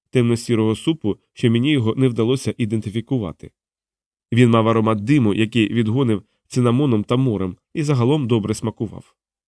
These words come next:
«Війна — бездоганний засіб самовираження митця», завівся Рейнольдс, вимахуючи столовим кувертом під салат,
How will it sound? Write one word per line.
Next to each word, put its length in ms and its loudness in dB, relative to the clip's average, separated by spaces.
«Війна — 420 4
бездоганний 600 2
засіб 300 -2
самовираження 640 0
митця», 380 -6
завівся 400 0
Рейнольдс, 520 0
вимахуючи 560 0
столовим 460 0
кувертом 520 -2
під 200 -6
салат, 380 -2